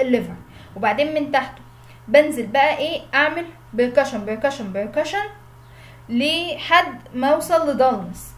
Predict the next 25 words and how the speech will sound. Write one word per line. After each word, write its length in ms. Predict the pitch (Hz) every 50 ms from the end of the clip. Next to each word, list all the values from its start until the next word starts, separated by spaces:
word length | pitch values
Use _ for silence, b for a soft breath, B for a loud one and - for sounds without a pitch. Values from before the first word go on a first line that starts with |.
| -
اول 240 | 294 320 349 339 302
ما 80 | 320 330
اوصل 180 | 330 330 349
لدالنس 440 | 330 277 254 277 302 330 359 - -
اطلع 300 | - 285 294 - 311 269
تاني 220 | - 302 302 302 294
فوق 180 | - 311 247
شويه 440 | 294 - - 320 339 349 370 370 370 - - - -
وابدا 240 | 262 285 254 240 -
اعمل 260 | 285 294 294 302 277
بيركشن 420 | 233 233 233 - 277 - 311 269
لحد 280 | 262 - - 277 247 277
ريزونانت، 420 | 262 254 247 - 214 180 - - - B B B B B B B
بعدين 380 | 175 165 175 196 269 285 285 285
اجي 200 | 302 302 302 302
ناحيه 340 | 302 311 320 339 294 240 269
مثلًا 440 | 294 285 330 339 339 330 - - 269
اي 200 | 302 311 302 254
جنب 220 | 294 294 311 311
من 140 | 285 277 269
الجنبين 580 | 240 - 254 254 233 226 240 214 175 180 - B B B B B B
واعمل 380 | 233 277 285 262 220 180 170 -
لحد 300 | - - - 320 - 294
ما 100 | 285 285
احس 380 | 285 339 381 381 - - -